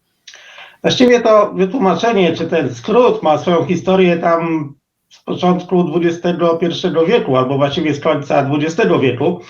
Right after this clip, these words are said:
bo wtedy było takie rozróżnienie rzeczywiście na sieci lokalne, sieci rozległe, sieci miejskie, sieci metropolitarne,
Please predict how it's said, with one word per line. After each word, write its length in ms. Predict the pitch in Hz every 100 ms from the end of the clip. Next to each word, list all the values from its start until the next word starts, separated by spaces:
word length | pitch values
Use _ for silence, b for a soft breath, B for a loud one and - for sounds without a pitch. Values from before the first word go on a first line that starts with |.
| B B _
bo 100 | -
wtedy 260 | - 190 180
było 260 | 175 208
takie 260 | 185 175 175
rozróżnienie 560 | 165 151 156 180 170 143
rzeczywiście 580 | 143 156 180 175 156
na 120 | 131 117
sieci 280 | 147 139
lokalne, 580 | 131 123 156 196 202 -
sieci 260 | 123 - 131
rozległe, 640 | 123 120 180 185 165 151
sieci 360 | 135 127 - 123
miejskie, 540 | 190 190 180 160 147
sieci 300 | 139 135 123
metropolitarne, 760 | 127 127 123 131 127 185 190